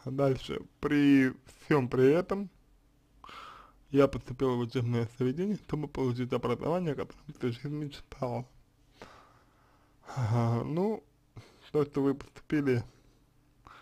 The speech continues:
в учебное заведение, чтобы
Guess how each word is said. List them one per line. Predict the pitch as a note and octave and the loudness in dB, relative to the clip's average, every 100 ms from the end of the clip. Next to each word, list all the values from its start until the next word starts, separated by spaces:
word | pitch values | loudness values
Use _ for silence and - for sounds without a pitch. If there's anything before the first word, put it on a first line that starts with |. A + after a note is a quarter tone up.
| - - _ - | -20 -20 _ -8
в | C3+ | -4
учебное | B2+ - C#3+ C#3 B2+ | -4 2 2 2 0
заведение, | C3 C3+ C3+ C3 B2 A#2 | 2 0 0 -2 -2 -4
чтобы | - - - C3 A#2+ A#2 A2+ | -6 -12 -2 -2 2 0 0